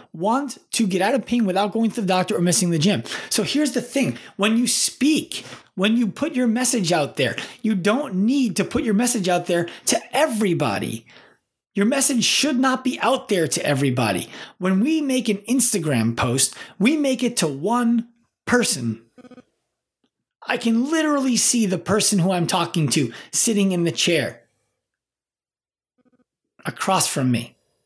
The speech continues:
as I write the post. You think the language I use is by accident, guys? I'm talking to you.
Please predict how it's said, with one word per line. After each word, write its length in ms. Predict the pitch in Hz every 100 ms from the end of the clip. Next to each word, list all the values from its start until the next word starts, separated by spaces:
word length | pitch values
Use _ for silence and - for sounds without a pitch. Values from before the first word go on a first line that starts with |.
| _ _ _ _ -
as 180 | 160
I 120 | 160 151
write 260 | 147 147
the 80 | -
post. 540 | 120 - - - - - _ _ _ _ _ _ _ _ _ _ - - - _
You 80 | 220
think 240 | 208 339 339
the 80 |
language 460 | 175 240 277 285 233
I 80 | 262
use 260 | 269 262
is 80 | 214
by 200 | 170 190
accident, 560 | 302 269 - 285 330 -
guys? 460 | 320 339 339 - -
I'm 760 | _ _ _ _ _ _ _
talking 320 | - 359 359 370
to 60 |
you. 540 | 349 415 415 339 135